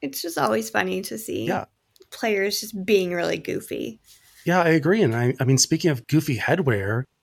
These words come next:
Speaker 2: Atlanta had their oversized hat celebration. And unfortunately, that got shut down this week by New Era. They decided to step in. They have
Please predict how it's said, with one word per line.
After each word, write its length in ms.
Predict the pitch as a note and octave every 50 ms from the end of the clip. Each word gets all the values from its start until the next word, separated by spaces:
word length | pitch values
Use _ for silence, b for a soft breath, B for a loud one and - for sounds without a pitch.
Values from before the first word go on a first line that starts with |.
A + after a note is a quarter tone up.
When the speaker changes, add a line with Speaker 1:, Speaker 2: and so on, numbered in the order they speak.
| _ _ _ -
Speaker 2:
Atlanta 640 | B2 B2 B2+ - C3 C3 C3+ C#3 C3+ C3+ B2+ B2 B2+ - _ _ _ _ _
had 320 | - A2+ A#2 A2+ A2 G#2+ A2
their 440 | A#2+ A#2+ A#2+ A#2 A2+ A2 A2+ G#2+ G#2
oversized 600 | C#3+ C#3+ C#3 C#3+ C#3 - - C#3+ C3 B2+ B2+ B2+
hat 280 | - - B2+ A#2+ - -
celebration. 960 | - D3 C3+ B2+ B2+ B2 C3 A#2+ A#2 B2 A#2+ - - D3 D3 E3 F3+ G3 - b b b b b _ _ _
And 800 | C#3 C3 B2 A#2+ A#2+ A#2+ A#2 A2+ A2+ A#2 A#2 A#2 A#2 A2+ A2+ - - - - - _
unfortunately, 920 | C3 B2+ A#2+ - - C#3 - - - - - - D3+ E3 D3+ D3+ D#3 D#3
that 420 | D3+ B2+ C#3+ D3 D#3+ F3 - - -
got 240 | - E3+ - - -
shut 260 | - - F3+ - -
down 280 | - E3 F3 G3+ A#3+
this 280 | A#3+ A3 E3+ - - -
week 240 | D3+ C3+ A#2+ A#2 -
by 200 | - C3 B2+ B2+
New 280 | B2+ B2+ B2+ B2+ -
Era. 400 | - C3 A#2+ A2+ A2 A2 G#2 G#2
They 140 | G2+ A2 A2+
decided 580 | A#2 B2 B2 - - C3 A#2 A#2+ B2+ B2+ B2 -
to 520 | - - C3+ B2+ B2+ B2+ B2+ B2+ B2+ B2+ B2
step 420 | - - - - - C3+ C3+ - -
in. 220 | A2 A2+ B2 C3+
They 120 | C#3+ C#3 A#2+
have 320 | A#2 A#2 A#2 A2 G#2 -